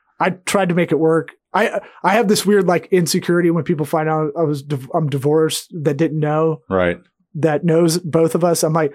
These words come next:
Speaker 1: "I didn't do anything wrong." Like,
Speaker 2: Yeah.
Speaker 1: I remember we were getting in a fight and I was like, "Sadly, wh-, I'm in a small percentage of guys that I work, uh, I work all the time. When I'm not working, I have the kids." 'Cause I was like,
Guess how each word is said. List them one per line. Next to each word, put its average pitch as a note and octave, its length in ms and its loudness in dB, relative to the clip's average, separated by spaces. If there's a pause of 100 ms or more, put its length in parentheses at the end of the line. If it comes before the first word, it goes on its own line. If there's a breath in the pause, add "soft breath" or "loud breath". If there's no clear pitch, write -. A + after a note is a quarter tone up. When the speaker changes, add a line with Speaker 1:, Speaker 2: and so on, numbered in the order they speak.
(200 loud breath)
Speaker 1:
"I A3 80 2
didn't A#3+ 120 4
do A#3 80 4
anything F#3+ 200 2
wrong." C#3+ 220 -4 (200)
Like, F3 180 4
Speaker 2:
Yeah. F3 140 0 (280 loud breath)
Speaker 1:
I G3 80 4
remember A#3 300 4
we G#3 180 2
were G3 60 2
getting G3 180 2
in D3+ 60 0
a - 20 -4
fight G3 260 0
and E3 80 -2
I F3 40 2
was D3+ 140 2
like, D3 200 -2 (640 soft breath)
"Sadly, A3+ 640 2 (240)
wh-, F#3+ 320 0 (420)
I'm G#3 160 2
in B3 80 4
a A3 80 2
small F#3+ 480 0
percentage F#3 400 0
of C#3 100 -4
guys E3 340 2
that D#3 220 -2 (300)
I D#3+ 80 2
work, F#3+ 480 0 (540)
uh, E3 320 2 (340)
I D3 120 0
work F3 440 0
all G#3+ 80 4
the G3 60 2
time. E3+ 260 0
When E3+ 140 2
I'm E3 80 0
not E3+ 180 0
working, E3+ 460 0
I C#3 60 -4
have E3+ 140 2
the D#3 80 -2
kids." D3 540 -2 (480)
'Cause D#3+ 140 2
I F3+ 80 4
was E3 180 0
like, D#3 180 0